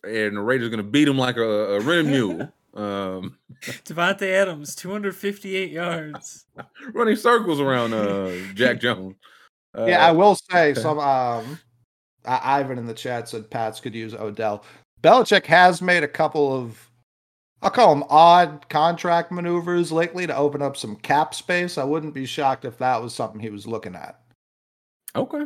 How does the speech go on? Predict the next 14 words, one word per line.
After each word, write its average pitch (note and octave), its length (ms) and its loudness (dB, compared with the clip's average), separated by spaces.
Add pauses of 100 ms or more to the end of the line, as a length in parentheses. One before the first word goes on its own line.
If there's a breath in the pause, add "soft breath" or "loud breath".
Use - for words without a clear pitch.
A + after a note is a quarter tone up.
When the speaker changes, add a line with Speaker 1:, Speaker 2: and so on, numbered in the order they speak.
(100)
Speaker 1:
I F#3 100 -2
guess, D4+ 220 -2
I - 140 0
think C4 200 -6
he, G3+ 540 -2
I D3+ 80 0
just E3+ 160 -6
saw C#3+ 400 6
Von C#3 440 0
Miller C3+ 460 4
and F#2+ 240 -4
Stefon G#2+ 560 0
Diggs G2 340 0
were E2 140 -10